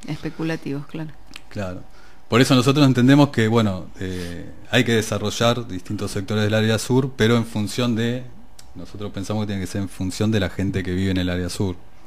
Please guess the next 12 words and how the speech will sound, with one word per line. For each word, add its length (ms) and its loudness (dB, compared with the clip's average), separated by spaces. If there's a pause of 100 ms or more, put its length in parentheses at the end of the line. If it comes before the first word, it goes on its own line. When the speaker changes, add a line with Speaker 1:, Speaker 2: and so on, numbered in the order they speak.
Speaker 1:
Claro. 200 -6
Speaker 2:
de, 160 -6 (520)
de, 320 -6
de 120 0
los 200 -2
habitantes 480 2
y 40 -2
no 140 2
de 100 2
los 140 -2
desarrolladores. 720 -6 (460)
Speaker 1:
Exacto. 360 -6